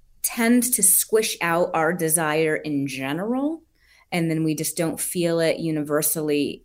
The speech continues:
and we kinda walk around w-, as a zombie without feeling our arousal and our sexual li-,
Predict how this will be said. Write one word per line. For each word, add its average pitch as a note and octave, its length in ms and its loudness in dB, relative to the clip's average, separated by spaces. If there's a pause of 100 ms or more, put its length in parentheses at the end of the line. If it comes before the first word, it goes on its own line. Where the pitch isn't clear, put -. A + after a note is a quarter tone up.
(120)
and C#3+ 500 -2
we D3+ 120 -6
kinda D3+ 280 -6
walk C#3 280 -4
around D3 540 0 (720)
w-, - 600 -8 (280)
as F#3+ 100 2
a F#3 60 4
zombie E3+ 480 4
without D#3 280 0
feeling F3 440 0
our D3+ 240 4
arousal D3 440 2
and D3 140 -2
our C#3+ 100 0
sexual D3 560 -2
li-, C3 100 -6